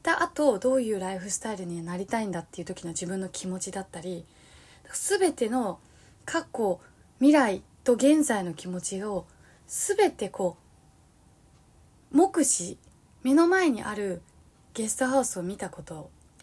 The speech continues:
神戸の街を見たことで、全ての感情が、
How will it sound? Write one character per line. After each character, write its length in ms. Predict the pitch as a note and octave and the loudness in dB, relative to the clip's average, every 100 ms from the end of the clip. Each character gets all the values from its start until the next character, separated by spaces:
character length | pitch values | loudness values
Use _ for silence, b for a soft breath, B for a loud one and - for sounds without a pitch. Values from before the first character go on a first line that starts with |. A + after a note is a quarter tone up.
| _ - | _ 0
神 260 | E4 B3+ | 2 2
戸 60 | F3+ | -2
の 60 | |
街 280 | F3+ F#3 - | -4 -4 -2
を 60 | A#3+ | -2
見 140 | F#3+ | -4
た 100 | G3 | -8
こ 140 | F#3 E3 | -10 -14
と 120 | D#3+ | -10
で、 280 | G3 F#3 - b b b b b b b - | -6 -6 -8 b b b b b b b -6
全 340 | - F#4 F#4+ | -2 2 2
て 80 | A3+ | 0
の 140 | F3+ | -8
感 260 | - F#3+ F#3 | -8 -8 -6
情 160 | F#3 | -8
が、 220 | F3+ F3+ | -8 -8